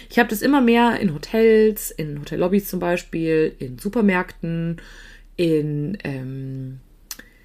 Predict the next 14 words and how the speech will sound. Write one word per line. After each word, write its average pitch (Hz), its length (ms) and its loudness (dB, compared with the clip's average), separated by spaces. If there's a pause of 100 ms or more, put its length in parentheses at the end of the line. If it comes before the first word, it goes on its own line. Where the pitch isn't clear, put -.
(640)
Cafés, 285 840 4
wo 202 100 2
einfach 196 300 -2
Personalmangel 220 680 2
besteht, 208 640 2
in, 170 480 -2
äh, 151 220 -8
Bäckereien, 220 1000 0
in 175 100 -4
so, 160 320 0
ähm, 143 140 -8
Backshops 208 420 -4
zum 190 120 -6
Beispiel, 185 500 -2